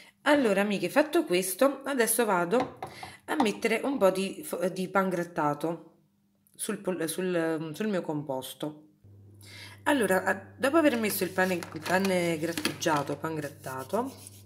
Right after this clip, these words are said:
così, ho spolverizzato, vado a mettere qualche fiocchetto di gradina vegetale,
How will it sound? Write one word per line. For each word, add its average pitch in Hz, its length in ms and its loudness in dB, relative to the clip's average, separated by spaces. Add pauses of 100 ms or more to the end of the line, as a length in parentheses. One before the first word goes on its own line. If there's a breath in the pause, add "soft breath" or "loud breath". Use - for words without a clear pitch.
(180)
così, 151 560 -8
ho 151 60 -8
spolverizzato, 147 1080 -6 (420 loud breath)
vado 262 220 4
a 247 40 0
mettere 220 360 -2
qualche 220 260 -2
fiocchetto 190 680 -4
di 170 180 -4
gradina 190 400 0
vegetale, 147 960 -6